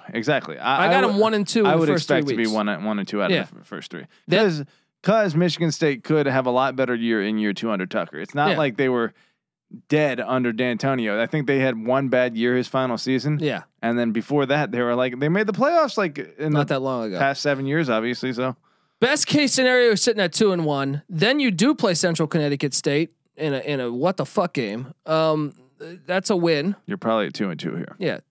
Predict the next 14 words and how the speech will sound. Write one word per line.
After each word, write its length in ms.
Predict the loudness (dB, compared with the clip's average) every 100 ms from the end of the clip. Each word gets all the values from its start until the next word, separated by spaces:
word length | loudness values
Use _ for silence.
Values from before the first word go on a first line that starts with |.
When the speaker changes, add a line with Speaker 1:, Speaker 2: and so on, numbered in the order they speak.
| _ _
Speaker 2:
Two 120 | 2
Speaker 1:
Maybe, 240 | 4 4 4
Speaker 2:
and 80 |
two, 100 | 4
Speaker 1:
maybe, 240 | 4 2 2
Speaker 2:
maybe 280 | 2 2 0
three 220 | 0 -2
and 80 | 0
one. 100 | 0
Speaker 1:
maybe 220 | 0 0
three 160 | -2 0
and 100 | -2
one. 140 | -2
Speaker 2:
Yeah. 220 | -2 -2